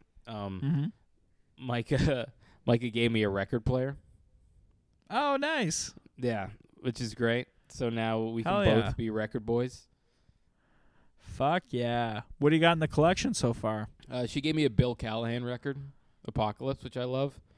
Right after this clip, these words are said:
Speaker 1: And then I
Speaker 2: Who's
Speaker 1: went out
Speaker 2: that?
Speaker 1: today. He's like a very fatalistic folk singer. He's the shit.
Speaker 2: Okay.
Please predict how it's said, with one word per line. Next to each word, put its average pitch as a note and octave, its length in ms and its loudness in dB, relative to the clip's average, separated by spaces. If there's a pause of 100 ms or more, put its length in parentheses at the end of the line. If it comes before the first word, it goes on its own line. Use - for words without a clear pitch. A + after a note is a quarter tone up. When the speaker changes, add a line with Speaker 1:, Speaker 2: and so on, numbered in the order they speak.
(500)
Speaker 1:
And A2+ 160 -4
then A2+ 280 2
I A#2 100 4
Speaker 2:
Who's A2+ 120 4
Speaker 1:
went A2+ 140 2
out A2 180 2
Speaker 2:
that? C#3 60 -2
Speaker 1:
today. G#2 420 0 (1200)
He's D3 180 -4
like E3+ 240 -2
a A2 340 -2
very A2+ 220 2
fatalistic A2 880 -2
folk - 280 -6
singer. G#2+ 320 -4 (760)
He's G#2+ 180 -6
the G2+ 60 -10
shit. A2+ 220 -4
Speaker 2:
Okay. A2+ 320 -4